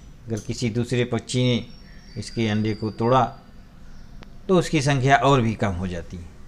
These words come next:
तर संख्या आणखीनच कमी होते. दादा, आम्ही हा मालढोक पक्षी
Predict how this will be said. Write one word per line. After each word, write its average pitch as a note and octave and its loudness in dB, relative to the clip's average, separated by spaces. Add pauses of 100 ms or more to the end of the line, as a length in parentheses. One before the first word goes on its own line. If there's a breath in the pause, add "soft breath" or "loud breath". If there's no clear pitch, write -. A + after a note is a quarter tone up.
(520)
तर D#3 6
संख्या B2+ 4 (320)
आणखीनच C3+ 0
कमी F#2+ -2
होते. F#2+ -10 (2000 soft breath)
दादा, D#3 10
आम्ही D#3+ 6
हा D#3 10
मालढोक D#3 8
पक्षी D#3+ 2